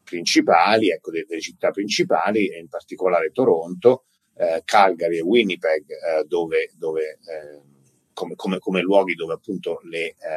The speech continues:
eh, i wine club sono in crescita, eh, più ampia. E, ehm, una cosa, una cosa che vorrei, che vorrei, diciamo, annunciare è che, eh, abbiamo una promozione in corso e quindi saremo il,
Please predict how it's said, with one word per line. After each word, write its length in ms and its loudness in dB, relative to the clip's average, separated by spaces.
eh, 160 -8
i 80 -12
wine 240 -6
club 500 -2
sono 480 -6
in 180 -20
crescita, 920 -4
eh, 80 -8
più 180 -4
ampia. 340 -8
E, 260 12
ehm, 720 4
una 180 8
cosa, 240 6
una 140 0
cosa 220 0
che 120 -2
vorrei, 580 6
che 120 -4
vorrei, 400 2
diciamo, 320 -2
annunciare 600 2
è 40 -6
che, 240 0
eh, 200 -4
abbiamo 320 -4
una 80 -14
promozione 500 -10
in 100 -6
corso 460 -4
e 60 0
quindi 280 -18
saremo 360 -14
il, 80 -16